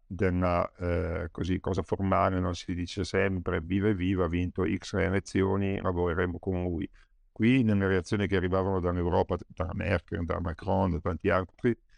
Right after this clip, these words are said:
c'era una sorta di gigantesco collettivo respiro di sollievo, perché appunto andava via quello che ai vertici mandava la figlia, Iova-, eh, a Ivanka a, a fare da segno a posto, quello che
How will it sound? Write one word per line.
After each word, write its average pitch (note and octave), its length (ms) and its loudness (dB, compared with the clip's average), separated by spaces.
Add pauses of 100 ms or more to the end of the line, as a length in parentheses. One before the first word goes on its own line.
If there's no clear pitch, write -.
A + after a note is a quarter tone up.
(100)
c'era G#2 180 2
una G2 100 0
sorta A2+ 260 0
di G#2 140 -2
gigantesco A2 760 2
collettivo G#2+ 680 0
respiro G2 380 0
di F2+ 100 -2
sollievo, F#2+ 560 0
perché F2+ 300 -4
appunto F2+ 480 -6
andava F#2 340 2
via F#2+ 320 0
quello F#2+ 340 0
che F2+ 240 0
ai E2+ 140 2
vertici F#2+ 420 0
mandava E2+ 400 2
la F2 120 0
figlia, F2+ 460 0
Iova-, E2+ 680 -2 (460)
eh, - 320 -12
a F2+ 280 -2
Ivanka F#2 720 2
a, F2 320 -4
a D#2+ 40 -4
fare F2+ 260 0
da F2 100 0
segno F#2 240 -2
a - 40 0
posto, G#2+ 440 0
quello F#2 240 -4
che F2 300 0